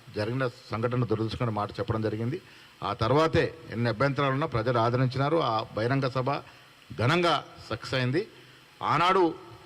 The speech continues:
సంకల్పం తీసుకున్నారు రేవంత్ రెడ్డి గారు, ఇక్కడ స్తూపం కట్టి దాంతోపాటు అక్కడ ఒక స్మృతివనం నిర్వహిస్తామని, నిర్మిస్తామని.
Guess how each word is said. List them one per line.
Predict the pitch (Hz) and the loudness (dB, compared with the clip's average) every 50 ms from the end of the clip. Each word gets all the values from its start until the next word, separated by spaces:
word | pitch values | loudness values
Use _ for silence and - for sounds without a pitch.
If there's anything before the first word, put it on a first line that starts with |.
| - - | -8 -4
సంకల్పం | 120 123 131 156 156 147 156 143 | -2 0 0 0 0 0 0 2
తీసుకున్నారు | 139 139 127 - 143 135 127 117 98 107 | 0 0 0 0 0 2 2 2 2 2
రేవంత్ | 113 117 120 117 | 2 2 2 2
రెడ్డి | 120 117 104 104 | 2 0 0 0
గారు, | 98 98 90 - - - - - - - | 0 -2 -2 -4 -8 -16 -20 -20 -16 -14
ఇక్కడ | 98 92 - 113 110 104 95 - | -10 -6 -4 -2 -2 -2 -2 -4
స్తూపం | - - - 113 107 - 123 120 | -6 -6 -4 -2 0 0 0 0
కట్టి | 117 120 117 - 151 185 214 - - - - - - - - - - - - - - | 0 -2 -2 0 -2 -2 -4 -6 -14 -20 -20 -20 -20 -20 -20 -20 -20 -20 -14 -6 -2
దాంతోపాటు | 98 107 113 113 127 110 110 113 120 117 127 120 107 104 - - - - - - - - - - - - - - - - - - - - - | 0 0 2 2 2 2 2 2 2 2 2 0 0 -2 -6 -14 -20 -20 -20 -20 -20 -20 -20 -20 -20 -20 -20 -20 -20 -20 -20 -20 -18 -14 -12
అక్కడ | - - 110 104 | -8 -4 -2 -2
ఒక | 101 95 104 98 | 0 0 0 -2
స్మృతివనం | - - 117 117 110 135 139 131 123 117 | -2 0 0 0 2 4 4 4 4 4
నిర్వహిస్తామని, | 117 113 110 117 117 110 117 - 120 113 120 131 - - - - - | 2 2 2 2 2 0 0 -2 -2 -2 0 -2 -4 -6 -10 -8 -4
నిర్మిస్తామని. | 110 113 120 127 120 - 123 120 131 143 175 | -2 0 0 0 0 0 -2 -2 -2 -2 -4